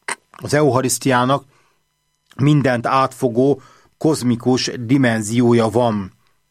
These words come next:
Egyetemes hatása túlterjed az egyházon, az emberiségen, az élőkön és megholtakon, érinti az egész teremtett mindenséget. Azért rendelkezik kozmikus egyetemességgel,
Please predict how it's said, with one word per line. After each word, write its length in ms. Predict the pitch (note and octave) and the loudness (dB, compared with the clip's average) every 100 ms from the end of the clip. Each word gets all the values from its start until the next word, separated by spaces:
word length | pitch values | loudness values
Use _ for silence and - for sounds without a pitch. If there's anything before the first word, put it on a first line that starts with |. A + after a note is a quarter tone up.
| _ _ _ _ | _ _ _ _
Egyetemes 840 | - D3+ D3+ C#3 C#3 - C3+ C3 - | -4 0 0 0 -2 -2 0 0 0
hatása 680 | D3+ D3+ C#3 B2 - C#3+ C3+ - _ _ _ | -2 -2 -2 -2 -2 -2 -4 -12 _ _ _
túlterjed 600 | E3+ F#3 E3 C#3 B2+ A2+ | 0 0 0 0 0 -2
az 140 | A2+ | -4
egyházon, 720 | D3 A#2+ - B2+ B2 B2 D3 C3 | -4 -4 -4 -2 -2 0 0 0
az 160 | A#2 | 0
emberiségen, 880 | A#2+ A#2+ B2+ C3 - C3+ C3 D3 D3 - - - | -2 0 0 -2 -2 -2 0 0 -2 -8 -20 -6
az 200 | A2+ A2 | -2 0
élőkön 500 | D3+ C#3 B2+ - A#2+ | 2 2 0 0 -2
és 180 | A2 | -2
megholtakon, 880 | B2 A#2+ - B2+ B2 B2+ D3 D3 D3 _ _ _ _ | 0 -2 0 -2 0 -2 -2 -2 -4 _ _ _ _
érinti 480 | - E3 E3 C3+ A#2 | 0 2 2 -2 -4
az 200 | A2 - | -4 -4
egész 600 | - D#3+ B2+ B2 B2 - | -2 -2 0 0 0 -2
teremtett 680 | - D3+ B2 A#2+ A#2+ C3+ - | -2 0 0 -2 -2 -4 0
mindenséget. 1040 | D3 C#3 A#2 A2 G#2 - A2 G#2 G#2+ - _ _ _ _ _ _ _ - - - - | 0 2 0 -2 -4 -4 -4 -2 -4 -6 _ _ _ _ _ _ _ -20 -20 -14 -2
Azért 300 | E3 F#3+ C#3+ | 0 2 0
rendelkezik 600 | D#3+ F3 D3+ - C3 C3 | 0 0 0 -2 -4 -2
kozmikus 540 | - F3+ E3+ D3+ C3+ - | 0 0 2 -2 -2 -2
egyetemességgel, 1200 | E3 F#3 E3+ D3+ C#3 - - C3 A2 C3 D3+ | 0 0 0 -2 -2 -2 0 0 0 0 0